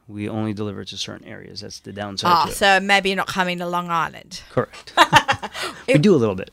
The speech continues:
Speaker 1: but not
Speaker 2: A
Speaker 1: much.
Speaker 2: little bit. Yeah, I, I, I'm sure. And, and where, where, if
Speaker 1: Our primary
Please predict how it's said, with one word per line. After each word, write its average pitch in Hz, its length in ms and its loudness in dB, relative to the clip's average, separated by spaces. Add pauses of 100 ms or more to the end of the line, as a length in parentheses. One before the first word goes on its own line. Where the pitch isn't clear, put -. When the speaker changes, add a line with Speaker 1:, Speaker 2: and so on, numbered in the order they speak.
Speaker 1:
but 117 100 -10
not 107 80 -10
Speaker 2:
A - 80 -12
Speaker 1:
much. 220 40 0
Speaker 2:
little 202 200 0
bit. 151 260 -8
Yeah, 247 200 2
I, 185 280 2
I, - 100 2
I'm 233 80 -2
sure. 208 400 -2
And, 214 200 -4
and 214 220 -4
where, 233 300 -2
where, 202 600 -4 (560)
if 208 140 -4
Speaker 1:
Our 113 100 4
primary 120 960 4